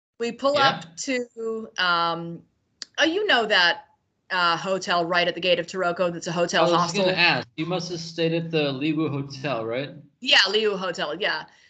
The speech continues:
Speaker 2: Yep.
Speaker 1: Um, we pull in there. Again, the automatic door opens, and we go into the lobby, and nobody's there. But there's, like,
Speaker 2: <laughs>
Speaker 1: you know, a little card on the front desk saying, you know, "If you need service, please phone this phone number."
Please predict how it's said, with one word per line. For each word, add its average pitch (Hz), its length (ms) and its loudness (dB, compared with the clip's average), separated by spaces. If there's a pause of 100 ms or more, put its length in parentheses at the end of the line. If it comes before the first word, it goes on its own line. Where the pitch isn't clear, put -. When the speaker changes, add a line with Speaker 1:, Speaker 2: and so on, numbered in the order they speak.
Speaker 2:
Yep. 135 140 -2
Speaker 1:
Um, 180 480 2 (680)
we 247 200 0
pull 302 340 2
in 277 300 2
there. 208 640 -2
Again, 220 720 0 (720)
the 208 160 2
automatic 214 480 4
door 208 340 0
opens, 190 800 -4
and 175 240 -2
we 185 80 -2
go 185 220 0
into 185 140 -2
the 175 80 -10
lobby, 170 340 0
and 165 100 0
nobody's 165 380 -2
there. 165 400 2 (100)
But 277 120 4
there's, 370 200 2
like, 359 260 4
Speaker 2:
<laughs> - 280 -2
Speaker 1:
you 440 80 2
know, 226 280 -4 (100)
a 269 60 -2
little 320 240 -2
card 277 360 6
on 269 100 2
the 262 80 -2
front 233 300 0
desk 208 400 0
saying, 190 480 -2
you 190 100 -4
know, 165 220 -4
"If 214 120 -4
you 190 100 -4
need 220 180 -4
service, 185 340 -2
please 180 220 -6
phone 170 180 -4
this 226 160 -4
phone 156 220 -6
number." 175 340 -4